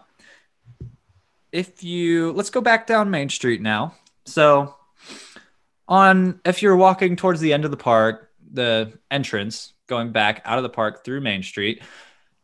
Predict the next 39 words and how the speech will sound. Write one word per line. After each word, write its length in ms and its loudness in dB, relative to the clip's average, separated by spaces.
as 280 0
you 60 -6
get 340 -2
towards 460 0
the 80 -10
square 500 0
area, 840 0
um, 520 0
right 240 -2
after 300 -6
you 100 -2
go, 600 0
right 180 -2
before 320 -4
you 80 -2
go 200 0
under 180 -6
the 80 -6
trains, 520 -2
you 60 -8
look 140 -6
to 80 -16
the 80 -6
right, 200 0
you 100 -10
see 160 -6
the 60 -4
firehouse. 720 -8
So 640 2
it 160 -2
has 300 -2
been 400 -4
rumored 920 0
that 180 -2
there 180 2
is 80 -2
a 80 -4
fully 400 -4
functional 760 -4